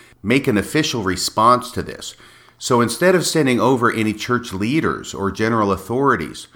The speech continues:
to talk to the members of the church about it, and by that I mean general authorities, apostles, people who could speak with authority to answer their questions, instead of sending anybody over like that in the top fifteen,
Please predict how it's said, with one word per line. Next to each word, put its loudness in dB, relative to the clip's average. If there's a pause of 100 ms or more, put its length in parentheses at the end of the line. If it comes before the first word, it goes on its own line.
(320)
to -6
talk -2
to -4
the -10
members -6
of -8
the -12
church -4
about -6
it, -14
and -8
by 4
that 0
I 2
mean -4
general -2
authorities, -6 (240)
apostles, 0
people -4
who -2
could -10
speak -6
with -6
authority -2 (240)
to -4
answer -2
their -2
questions, -2 (340)
instead 2
of 2
sending 0
anybody 0
over -2
like -2
that -2
in -6
the -6
top -2
fifteen, -6